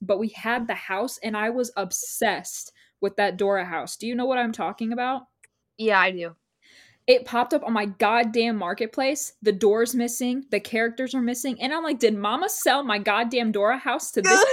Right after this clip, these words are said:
Speaker 2: <laughs>
Speaker 1: person on marketplace?" She's selling it for ten dollars, and I'm so tempted to get that hoe. Like,
Speaker 2: Get it. It's
Speaker 1: I
Speaker 2: only
Speaker 1: want it so
Speaker 2: ten dollars.
Speaker 1: bad. It's missing pieces, though, so I'm like, "Oh," but it's, it's exactly
Speaker 2: It's
Speaker 1: like one of my
Speaker 2: ten dollars.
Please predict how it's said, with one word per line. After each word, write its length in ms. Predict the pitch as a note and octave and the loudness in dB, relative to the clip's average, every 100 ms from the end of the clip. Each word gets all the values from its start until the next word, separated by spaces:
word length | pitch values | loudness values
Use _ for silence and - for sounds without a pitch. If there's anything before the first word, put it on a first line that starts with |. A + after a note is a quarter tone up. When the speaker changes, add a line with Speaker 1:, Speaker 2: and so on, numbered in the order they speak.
| A#4 | 2
Speaker 2:
<laughs> 220 | - - - | -10 -6 6
Speaker 1:
person 420 | C4+ - E4 F#4 - | 6 6 0 -2 0
on 220 | A#3 G#3+ | 0 0
marketplace?" 720 | G#3+ B3+ D4+ - D4 F4 - _ _ | 0 0 -2 -2 0 0 -2 _ _
She's 260 | - F#4+ F4+ | 0 0 2
selling 200 | E4+ D4+ | 0 0
it 80 | C#4+ | -4
for 80 | A3 | -8
ten 280 | - C#4 | -6 -4
dollars, 360 | B3+ A#3+ G3 F#3+ | 0 0 -2 -2
and 120 | A3 | -2
I'm 200 | A#3+ D4 | -2 -2
so 240 | C#4+ C#4 C#4+ | -2 -4 -4
tempted 440 | - E4 D4 G3+ | -8 -8 -6 -6
to 60 | A3 | -6
get 280 | F#3+ A#3+ A#3+ | -6 -8 -6
that 180 | D#3+ | -8
hoe. 260 | F3 D3 - _ _ _ - | -8 -10 -12 _ _ _ -2
Like, 280 | A#3+ A3 A3+ | 0 0 -2
Speaker 2:
Get 180 | E4+ C#5+ A#4 | 0 2 2
it. 220 | G#3 - _ | -2 -8 _
It's 180 | - D4 | -8 -2
Speaker 1:
I 100 | F4 | 0
Speaker 2:
only 100 | C#4 | 0
Speaker 1:
want 160 | E4 A#4+ | 0 -2
it 60 | A#4+ | 0
so 220 | C#5 A#4+ | 0 0
Speaker 2:
ten 80 | A#3+ | 0
dollars. 140 | C4+ | 0
Speaker 1:
bad. 80 | B3 _ | -2 _
It's 120 | - | -6
missing 320 | C#4 E4 C#4 | -4 -2 -4
pieces, 420 | A#3+ F4 G4 C#4 A3+ | 0 0 0 -6 -4
though, 140 | G3 | -4
so 160 | - C4 | -4 -4
I'm 120 | C4+ | -2
like, 180 | B3 - - | -2 -4 -4
"Oh," 260 | D#4 D4+ | -2 0
but 140 | A3+ B3+ | 0 0
it's, 240 | A#3+ - - | 0 -2 2
it's 220 | A#3 - | 2 0
exactly 600 | B3+ A3+ C#4 D#4+ D#4+ E4 | -4 -2 0 -2 0 -2
Speaker 2:
It's 60 | D4+ | 0
Speaker 1:
like 140 | D4+ | 0
one 120 | D#4 | 0
of 40 | D#4 | 0
my 60 | C#4 | 0
Speaker 2:
ten 80 | |
dollars. 720 | D4+ D#4 E4 E4 C#4 A3 - | 0 -2 -4 -6 -6 -8 -12